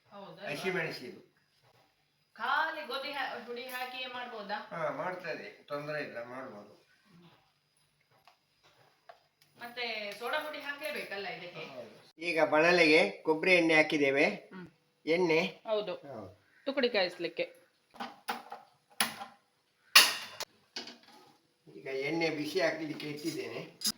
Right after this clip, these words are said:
Speaker 2: ನೋಡಿ, ಈ ರೀತಿ ಚಿಕ್ಕ ಚಿಕ್ಕ ಗೋಳಿ ಮಾಡುದು.
Speaker 1: ಉಂಡೆ.
Speaker 2: ಉಂಡೆ.
Speaker 1: ಹಾ. ಗೋಳಿ ಮಾಡುದು. ಮತ್ತೆ ಆಡುದಾ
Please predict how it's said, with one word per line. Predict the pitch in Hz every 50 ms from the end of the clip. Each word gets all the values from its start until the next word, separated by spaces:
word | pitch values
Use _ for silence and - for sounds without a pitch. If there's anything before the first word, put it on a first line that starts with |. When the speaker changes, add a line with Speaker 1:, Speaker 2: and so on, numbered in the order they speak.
| _ _ _ _ _ _ 180
Speaker 2:
ನೋಡಿ, | - - 135 139 - - _ _ _ -
ಈ | 143 143 143
ರೀತಿ | 143 147 143 - 147 135
ಚಿಕ್ಕ | 139 - 151 - 156
ಚಿಕ್ಕ | 147 131 135 - -
ಗೋಳಿ | 127 123 127 156 160 160 151
ಮಾಡುದು. | 131 135 127 117 117 110 120 156 175 170 - - - -
Speaker 1:
ಉಂಡೆ. | 226 247 233 202 202 202 - - - - - _ _ _ - _ _ -
Speaker 2:
ಉಂಡೆ. | 175 180 175 160 143 120
Speaker 1:
ಹಾ. | - - - - - - 220 220 214 208 214 - - - - - - - - - - - - - - - - - - _ _ - 427 - - - - 392 - - _ - 392 359 - - _ _ - _ _ _ _ _ - - - - - - - - - - _ - - - _ - - - _ - - - - - - 262 - 254
ಗೋಳಿ | 240 247 247 247 240 220 214 214
ಮಾಡುದು. | 208 214 208 196 196 190 185 190 196 415 - - - _ _ _ _ _ _ - 339
ಮತ್ತೆ | 370 359 359 330 320
ಆಡುದಾ | 330 339 370 349 254 220 196 202 -